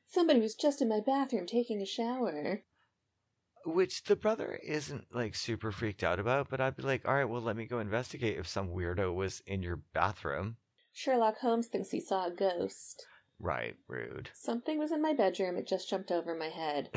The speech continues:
Speaker 1: I don't know. I've
Speaker 2: <laughs>
Speaker 1: been watching a lot of the Dead Files. It's a possibility.
Speaker 2: Well, it could happen. He's not lying.
Speaker 1: I swear it.
Speaker 2: No one's really
Speaker 1: <laughs>
Speaker 2: concerned. And this kid doesn't seem like a liar kid either, so I feel like they're just really blowing him off.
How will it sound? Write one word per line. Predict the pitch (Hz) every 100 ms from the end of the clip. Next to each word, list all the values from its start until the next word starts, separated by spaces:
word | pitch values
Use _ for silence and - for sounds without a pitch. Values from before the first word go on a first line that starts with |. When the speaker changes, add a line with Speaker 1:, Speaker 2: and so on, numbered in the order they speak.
| 117 - - 143
Speaker 1:
I | 214
don't | 202 302
know. | 269
I've | 185 190
Speaker 2:
<laughs> |
Speaker 1:
been | 214
watching | 208 233 - 269
a |
lot | 254 240
of | 220
the | 214
Dead | 220 240
Files. | 233 180 156 147 151
It's | - -
a |
possibility. | - 208 - 196 202 175 - - - - _
Speaker 2:
Well, | 185
it | 208
could | 190 220
happen. | 220 185 196 107 104 120 -
He's | 135 147 131
not | 147 135
lying. | 92 101 85 90 98 - _ _ _ _ _ _ -
Speaker 1:
I | 190
swear | 202 - 240 233
it. | 247 156 - -
Speaker 2:
No | 226 143 175
one's | 226 269 -
really | 120 120 117 113
Speaker 1:
<laughs> |
Speaker 2:
concerned. | - 113 - 98 -
And | 143
this | 180 185
kid | - 202
doesn't | 165 165 180
seem | - 147
like | 151 151
a |
liar | 131 104 85 95 131
kid | 165 170 98
either, | 92 101 139 165
so | - 120
I |
feel | 110 -
like | 131 139
they're | 120 101 90
just | - 92 -
really | 95 92
blowing | 87 82 78 78
him | 73
off. | 73 69 80 -